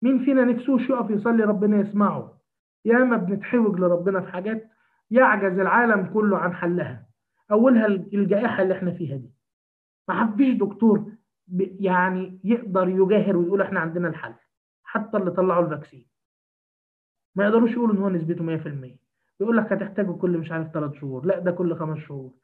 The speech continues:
لا أصل ده المضاد، ده مش عارف ده كام نوع من الفيروس وده بيحارب كام نوع من الفيروس، وإلى آخره. محدش يقدر يقول إن حد يقدر يرفع الوباء عن العالم غير ربنا. ما أحوجنا إن ربنا يستجيب لنا، فلازم نتوب.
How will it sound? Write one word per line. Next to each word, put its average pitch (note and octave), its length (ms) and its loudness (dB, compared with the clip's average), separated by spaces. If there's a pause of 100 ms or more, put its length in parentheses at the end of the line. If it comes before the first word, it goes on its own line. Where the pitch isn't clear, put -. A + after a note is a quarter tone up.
(320)
لا G#3+ 220 -2
أصل G3+ 140 -4
ده G3+ 80 2
المضاد، F3+ 440 -2
ده G3+ 80 0
مش A3 160 -2
عارف A3 160 0
ده G3 100 -2
كام G#3+ 340 0
نوع G3+ 260 -2
من F3+ 160 -2
الفيروس F#3 380 0
وده F#3 160 2
بيحارب F3+ 380 -2
كام F3 220 -2
نوع E3+ 180 -2
من D#3 120 -6
الفيروس، C3 420 -10
وإلى C4+ 240 -4
آخره. A3+ 400 -10 (880)
محدش G3 440 -4
يقدر F3+ 280 0
يقول F#3 300 -2
إن D#3+ 260 -2
حد F#3 260 -2
يقدر G3 320 0
يرفع G#3+ 300 0
الوباء F#3 380 0
عن F#3+ 120 0
العالم G#3 480 0 (280)
غير F#3+ 180 2
ربنا. F#3+ 480 -2 (760)
ما G#3+ 120 -4
أحوجنا G3 580 0
إن D#3+ 280 -4
ربنا F3+ 340 2
يستجيب D#3+ 400 -4
لنا، G#3+ 320 0 (360)
فلازم F3 400 -2
نتوب. A3 460 -2